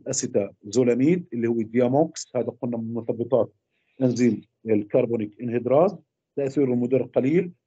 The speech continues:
ولكن، آه، بيساعد بتخفيض الضغط داخل القحف، وايضا حمي السوائل وذلك لخفض الضغط داخل، آه، القحف.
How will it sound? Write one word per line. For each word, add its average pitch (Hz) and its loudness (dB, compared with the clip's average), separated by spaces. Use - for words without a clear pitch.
ولكن، 123 0
آه، 110 -4
بيساعد 113 0
بتخفيض 120 -6
الضغط 113 0
داخل 113 -2
القحف، 175 -2
وايضا 135 0
حمي 127 -4
السوائل 127 0
وذلك 123 0
لخفض 120 -10
الضغط 117 -4
داخل، 113 -2
آه، 110 -14
القحف. 135 -4